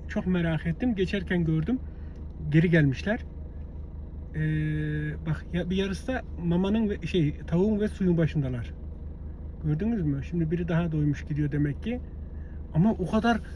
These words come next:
mesafeden geri nasıl geldiniz lan? Vay tırtıllar vay, vay tırtıllar vay. Ya. Bak, şimdi bir tanesi su içiyor. Ben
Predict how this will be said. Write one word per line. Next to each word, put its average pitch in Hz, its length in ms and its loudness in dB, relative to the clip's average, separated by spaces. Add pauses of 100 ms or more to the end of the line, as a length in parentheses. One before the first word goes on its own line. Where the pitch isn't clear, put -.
(200)
mesafeden 240 600 6
geri 240 220 6
nasıl 240 240 6
geldiniz 262 500 6
lan? 240 160 8
Vay 247 160 8
tırtıllar 240 580 6
vay, 143 320 6
vay 196 200 4
tırtıllar 208 540 4
vay. 127 280 0 (1200)
Ya. 131 600 0 (960)
Bak, - 160 -2 (540)
şimdi 202 340 0 (160)
bir 214 100 0
tanesi 190 460 2 (100)
su 208 160 -4
içiyor. 143 380 0 (1600)
Ben 170 160 2